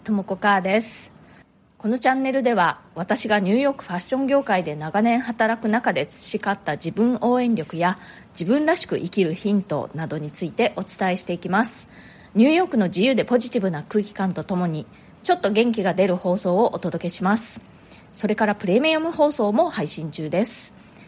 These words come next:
週に一、二回、通常放送よりももっと近い距離感で、より具体的なニューヨーク生活の話や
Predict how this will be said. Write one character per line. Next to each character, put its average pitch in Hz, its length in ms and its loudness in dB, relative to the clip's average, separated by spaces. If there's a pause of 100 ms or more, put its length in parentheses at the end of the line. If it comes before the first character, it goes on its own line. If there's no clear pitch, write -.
週 339 240 2
に 220 160 2
一、 180 200 -4
二 185 100 0
回、 175 300 2 (440)
通 269 160 0
常 285 180 4
放 277 200 4
送 196 160 0
よ 175 120 0
り 156 140 -6
も 180 140 0
も 185 140 0
っ - 40 0
と - 160 -2
近 254 300 0
い 247 60 -2
距 208 100 -2
離 185 100 -4
感 156 260 -8
で、 175 200 0 (260)
よ 170 140 -2
り 240 120 2
具 262 140 -4
体 269 240 4
的 254 240 -2
な 254 340 2
ニ 220 120 4
ュ - 20 4
ー 254 40 4
ヨ 254 100 4
ー 247 60 -8
ク - 40 -12
生 233 160 0
活 180 240 -6
の 165 80 -10
話 160 400 -4
や 170 160 0